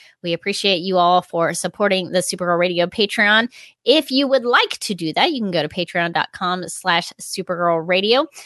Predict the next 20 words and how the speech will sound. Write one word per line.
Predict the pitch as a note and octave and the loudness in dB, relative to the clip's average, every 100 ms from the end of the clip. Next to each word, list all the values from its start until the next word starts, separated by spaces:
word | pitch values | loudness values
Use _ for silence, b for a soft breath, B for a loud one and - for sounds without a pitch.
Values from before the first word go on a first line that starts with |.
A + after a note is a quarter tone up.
| B _ | B _
and, | F3 E3 | -2 -2
uh, | D3+ E3 D#3+ | 0 -2 -2
check | - G3 | -4 0
out | F#3+ F3+ | 0 2
our, | F3 F3 E3+ - | 0 0 -2 -2
uh, | F3+ E3+ E3 | 2 2 0
four | - A#3+ B3+ B3 - | 0 2 4 2 0
tiers | C4+ B3+ C4 | 0 0 0
of | G3 | -4
monthly | G3+ A3+ F#3+ | -6 -6 -8
membership. | F#3+ C4+ - E4+ - | -6 -6 -2 -2 0
And, | F#3+ F3+ - | -2 0 0
uh, | F3 E3 b b - | -2 -2 b b -2
thank | E3 - | -2 0
you | F#3+ | 2
all | F#3+ F#3+ | 4 4
for | - F#3+ G3+ - | 0 0 2 0
supporting | - A#3+ - E3+ D#3+ F3 G3 - | -2 -4 -4 -6 -4 -4 -8 -14
the | E3+ E3+ E3+ A3 _ _ | 0 2 4 2 _ _
podcast. | E4+ F#4+ - A3+ D#3+ D#3 - | 0 0 0 0 0 -2 -10